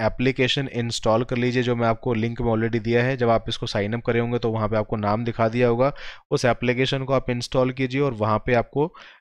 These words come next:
एक ऑप्शन मिल जाएगा लाइव चैट करने के लिए। तो आप अपनी क्वेरी जो वहाँ पे लिख के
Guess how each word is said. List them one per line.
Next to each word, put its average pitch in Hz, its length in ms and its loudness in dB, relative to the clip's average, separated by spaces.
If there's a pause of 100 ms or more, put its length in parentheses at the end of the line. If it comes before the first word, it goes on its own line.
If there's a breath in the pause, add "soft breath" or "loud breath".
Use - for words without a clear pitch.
एक 120 120 0
ऑप्शन 113 300 4
मिल 123 180 0
जाएगा 120 240 4
लाइव 113 300 2
चैट - 240 0
करने 117 280 0
के 120 120 -4
लिए। 127 160 0
तो 139 160 -4
आप 107 360 -2
अपनी 113 260 -4
क्वेरी 110 340 2
जो 113 140 2
वहाँ 110 120 2
पे 110 100 -2
लिख 107 200 -2
के 127 160 -2